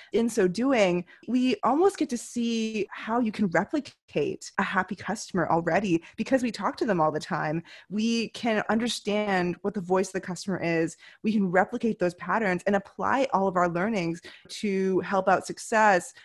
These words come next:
support, right? Life cycle, all these things on the journey to advocacy. And honestly, I think that's how companies should be thinking about it, right? Everything post-purchase,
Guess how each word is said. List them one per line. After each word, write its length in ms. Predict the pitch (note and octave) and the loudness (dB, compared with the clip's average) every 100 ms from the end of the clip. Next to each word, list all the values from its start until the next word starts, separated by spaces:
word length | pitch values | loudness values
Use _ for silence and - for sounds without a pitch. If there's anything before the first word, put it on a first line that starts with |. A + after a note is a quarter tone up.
| _ | _
support, 720 | - G3+ - A3 A3+ G3+ E3 | -8 -8 -4 0 4 4 2
right? 300 | F3+ F#3+ G#3+ | 4 4 4
Life 220 | A3+ A#3 A#3 | 0 0 0
cycle, 380 | - F3+ F3+ - | 0 2 4 4
all 200 | G#3+ C#4+ | 2 2
these 200 | C#4+ - | 0 -2
things 280 | G3+ F#3+ F3+ | -4 -4 -2
on 200 | E3 F3 | 0 0
the 80 | D#3+ | -2
journey 640 | - D#3 E3+ G#3+ D4 F#4 F4+ | -2 -2 -2 -4 -4 -6 -6
to 200 | - A3+ | -4 0
advocacy. 680 | D#3 E3 A3 B3+ - D4+ D4+ | 2 0 -2 -8 -4 -2 0
And 120 | A#3+ - | -2 0
honestly, 440 | A#3+ C#4+ C#4 A#3 | 0 0 0 2
I 60 | A#3 | 2
think 280 | A3+ G3+ - | 0 -4 -4
that's 140 | G3 - | -6 -2
how 260 | G3+ F3 - - | -2 -2 -6 -6
companies 360 | G3 - F#3+ | -4 -2 -2
should 180 | - F#3 | -2 -4
be 100 | E3+ | -2
thinking 340 | - G3 - G3+ | 0 -2 2 4
about 240 | D#3+ C#3+ | 4 4
it, 80 | C#3+ | 4
right? 260 | E3 G#3+ - - - G#3+ | 4 4 0 -16 -2 2
Everything 460 | B3 D#4 D#4+ D4+ | 4 4 2 0
post-purchase, 800 | C#4+ B3 - G3 G3 C#4 E4 | 4 2 4 2 4 2 2